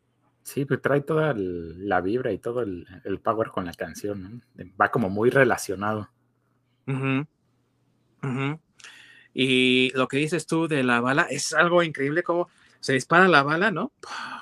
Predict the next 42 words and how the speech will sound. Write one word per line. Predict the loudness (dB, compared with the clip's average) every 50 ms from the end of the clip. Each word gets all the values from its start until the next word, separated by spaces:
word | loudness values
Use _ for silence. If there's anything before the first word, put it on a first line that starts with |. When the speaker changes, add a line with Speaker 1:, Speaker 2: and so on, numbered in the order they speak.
| -14 -14 -14 -16 -20 _ _ _ _ _ _ _ _ _
Speaker 2:
Y | -10 -8 -4
sale | 0 2 2 4
la | 4 2
bala | 2 2 2 4 2
así, | 2 0 -2 -8 -10
¡fum! | -10 -10 -6 -6 -6 -4 -4 -6 -6 -8 -10 -12 -14 -16 -18 -20 _ _ _ _ _ _ _ _ _ _ _ _ _ _ _ _ _ _ _ _ _ -20 _ _ _ _ _ _ _ _
Y | -6 -2 2
va | 2 4 4
viajando | 4 2 2 2 0 0 2
por | 2 2 2 2
muchas | 0 -2 2 2 2 2 2
partes, | 0 2 2 2 2 0 -4 -6 -6 -4
¿no? | -6 -6 -6 -8 _ _ _ _ _ _
Y | -12 -8
se | -6 -4 -2
mete, | -2 -2 -2 -2 -2
por | -2 -4
ejemplo, | -4 -2 0 0
al | 0 2
póster | 2 0 -2 0 0 0 0 0
de | 0 -8
Korn | -6 -4 0 2 2 2 0
y, | -2
y | -4 -4 -6 -8 -8 -8 -8 -6
viaja | -2 0 0 0 0 0
alrededor | -2 -2 -2 -4 -2 -2 -2 -2 -2 -4
de | -6 -10 -12
Korn, | _ -14 -4 -2 0 0 0 -2 -4 -6
¿no? | -6 -8 -8 -10 -14 _ _ _ _ _ _ _ _ _ _ _
El | -6 -4 -2 -2 0 0 -2 0
Jonathan | 0 0 0 0 0 0 2
Davis | 2 2 2 2 0
la | -2 -6 -6
detiene | -8 -10 -10 -6 -6 -4 -4 -4
así, | -6 -6 -8 -8 -8
¿no? | -6 -6 -4 -4
Y | -2
luego | -2 -2 -2 -2
la | -4 -4 -4
manda | -4 -4 -2 -2 -2
de | -2 -4
nuevo. | -6 -2 -2 -2 0 0 -2 -4